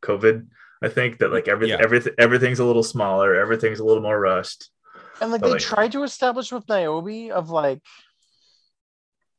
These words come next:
Speaker 3: you can't go poking the bear, 'cause if you poke the bear, you're gonna potentially destroy, like, what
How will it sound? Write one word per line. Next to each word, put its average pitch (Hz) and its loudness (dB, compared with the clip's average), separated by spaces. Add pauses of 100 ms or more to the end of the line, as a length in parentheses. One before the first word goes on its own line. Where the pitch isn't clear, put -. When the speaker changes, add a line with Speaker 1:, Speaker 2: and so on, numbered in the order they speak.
(360)
Speaker 3:
you 156 -12
can't 190 -2
go 160 0
poking 151 -6
the 139 -8
bear, 117 -6 (120)
'cause 151 -6
if 147 -8
you 151 -10
poke 170 -2
the 165 -6
bear, 151 -2
you're 135 -8
gonna 139 -8
potentially 151 -10
destroy, 135 -4
like, 131 -6 (580)
what 151 -2